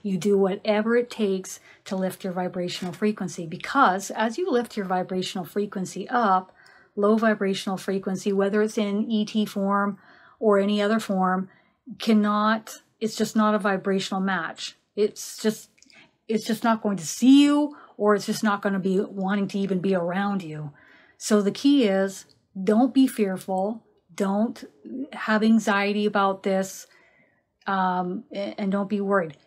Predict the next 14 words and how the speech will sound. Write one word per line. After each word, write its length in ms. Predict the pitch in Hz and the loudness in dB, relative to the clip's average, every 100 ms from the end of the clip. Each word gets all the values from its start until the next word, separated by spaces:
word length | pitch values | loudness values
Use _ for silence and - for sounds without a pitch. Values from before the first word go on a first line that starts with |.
| _ _ | _ _
If 260 | 240 247 254 | 0 0 0
there's 240 | 233 220 | -2 -2
something 440 | - 254 254 262 240 | 0 0 0 -2 -2
happening, 920 | - - 233 262 262 208 185 190 190 | -6 -6 0 0 0 -2 -2 -4 -4
there 120 | 208 | -2
might 240 | 196 190 196 | 0 -2 -2
be 120 | 196 | -4
a 40 | |
purpose 440 | 185 208 190 196 208 | -4 -8 -8 -8 -6
and 100 | 190 | -4
a 60 | |
reason 420 | 180 214 214 196 | -4 -4 -2 -4
to 200 | 156 175 | -4 -8
it. 280 | 156 170 - | -8 -12 -20